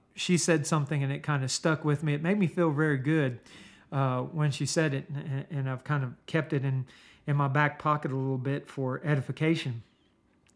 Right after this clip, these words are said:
Uh, but somebody had, had brought up something was going on, and, and she said, "Well, that's not Brian. That's not his standard operating procedure." So, so what she was saying is,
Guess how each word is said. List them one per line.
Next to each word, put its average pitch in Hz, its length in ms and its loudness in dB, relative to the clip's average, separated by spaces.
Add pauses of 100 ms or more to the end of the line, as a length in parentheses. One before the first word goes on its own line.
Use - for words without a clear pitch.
(100)
Uh, 135 240 2
but 123 340 -6 (380)
somebody 165 420 4
had, 147 260 2 (220)
had 156 320 -4
brought 160 400 4
up 156 160 0
something 147 420 0
was 135 140 -2
going 143 300 0
on, 147 300 2
and, 123 160 -6 (500)
and 143 240 0
she - 120 -4
said, 143 280 0
"Well, 131 260 -2 (520)
that's 160 280 2
not 147 260 0
Brian. 135 540 0 (460)
That's 151 240 0
not 151 180 2
his 139 180 2
standard 147 540 0
operating 139 720 0 (360)
procedure." 139 600 0 (460)
So, - 240 -12
so - 160 -2
what 151 220 0
she 175 100 0
was 139 140 0
saying 170 320 2
is, 131 380 -2